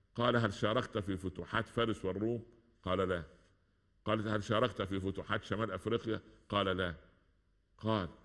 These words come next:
"سلم كل هؤلاء منك، وما سلم منك عرض اخيك المسلم". يا راجل، اتق الله. معقول عرض اخوك المسلم مباح عندك، وكل الكفار اللي في العالم كله وغير المسلمين اللي في العالم كله سلموا منك؟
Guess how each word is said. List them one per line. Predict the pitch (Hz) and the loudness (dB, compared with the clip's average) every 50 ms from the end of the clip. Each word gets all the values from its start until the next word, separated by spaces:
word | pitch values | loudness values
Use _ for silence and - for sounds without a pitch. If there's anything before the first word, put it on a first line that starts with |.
| - _ _ _ | -20 _ _ _
"سلم | - 143 139 143 139 127 120 | 4 4 6 6 4 2 0
كل | 110 - - 156 147 127 123 | -2 2 2 2 2 4 2
هؤلاء | 117 113 107 107 98 101 110 117 120 110 104 | 2 2 2 2 0 0 0 0 0 -2 -2
منك، | 110 117 120 113 95 78 - - - - _ _ _ _ _ _ _ _ | -2 -2 -2 -2 -4 -6 -10 -16 -20 -20 _ _ _ _ _ _ _ _
وما | 82 87 95 98 95 | -4 -2 -2 -2 0
سلم | - - 113 113 113 107 101 | 2 4 4 4 4 2 0
منك | 107 113 101 - - | 0 -2 -2 -2 0
عرض | 87 101 113 107 90 95 | 2 4 4 4 2 0
اخيك | 85 90 87 95 92 - | -2 -2 -2 -2 -2 -2
المسلم". | 85 80 85 92 92 - - 104 90 - - - _ _ _ _ - | -4 -4 -4 -4 -6 -4 -6 -6 -6 -8 -16 -20 _ _ _ _ -4
يا | 87 92 | 0 2
راجل، | 101 104 95 | 4 4 4
اتق | 87 80 - 92 82 - | 2 0 -2 -6 -4 -4
الله. | 82 71 71 76 76 76 - - _ _ _ _ _ _ _ | -6 -4 -4 -6 -6 -8 -10 -14 _ _ _ _ _ _ _
معقول | 71 76 78 - - 107 120 117 95 78 - - - - - | -4 -4 -4 0 2 2 4 4 2 0 -2 -12 -20 -12 0
عرض | - 113 113 117 | 0 2 2 2
اخوك | 110 - 110 120 | 2 2 2 2
المسلم | 104 98 113 117 - - 101 101 | 2 2 0 0 0 -2 -2 -2
مباح | 98 98 117 107 95 90 | 2 2 0 0 0 -2
عندك، | 104 110 107 92 85 - - - - - _ _ _ _ _ | -2 0 0 -2 -4 -4 -6 -14 -20 -20 _ _ _ _ _
وكل | 85 80 - 127 160 160 160 | -12 -8 2 4 4 6 6
الكفار | 147 110 - 123 110 - - 139 143 139 | 2 2 0 -2 -4 0 2 2 4 4
اللي | 131 113 107 | 4 2 0
في | 95 | -2
العالم | 104 90 104 123 120 113 101 - - | 0 0 2 2 0 0 -2 -2 -2
كله | 123 135 120 101 87 76 - - - - _ _ _ | -2 0 0 -2 -4 -6 -8 -10 -20 -20 _ _ _
وغير | - 87 101 123 135 | -2 4 6 6 6
المسلمين | 131 123 123 117 - - 113 127 | 6 4 2 0 0 0 -2 -2
اللي | 127 117 107 | -2 -2 -2
في | 101 | -2
العالم | 90 113 117 113 107 | 0 0 0 0 0
كله | 104 117 98 - - - _ _ | -4 -4 -6 -6 -12 -20 _ _
سلموا | - - 135 139 139 123 120 117 | 4 4 6 6 6 6 4 2
منك؟ | 117 131 139 120 92 | 2 0 0 0 -2